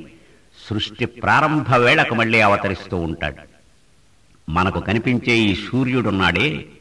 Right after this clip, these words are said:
ఈయన చైత్రమాసంలో ధాత, వైశాఖంలో అర్యమ, జ్యేష్ఠంలో మిత్ర,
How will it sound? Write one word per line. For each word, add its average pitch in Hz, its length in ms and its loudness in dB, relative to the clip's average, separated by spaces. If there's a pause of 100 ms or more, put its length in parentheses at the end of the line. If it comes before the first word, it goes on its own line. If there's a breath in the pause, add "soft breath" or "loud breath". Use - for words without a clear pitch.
(680 soft breath)
ఈయన 123 300 4 (500)
చైత్రమాసంలో 113 1040 2
ధాత, 101 400 2 (420)
వైశాఖంలో 104 720 2
అర్యమ, 87 440 0 (680 soft breath)
జ్యేష్ఠంలో 113 800 2
మిత్ర, 92 380 -2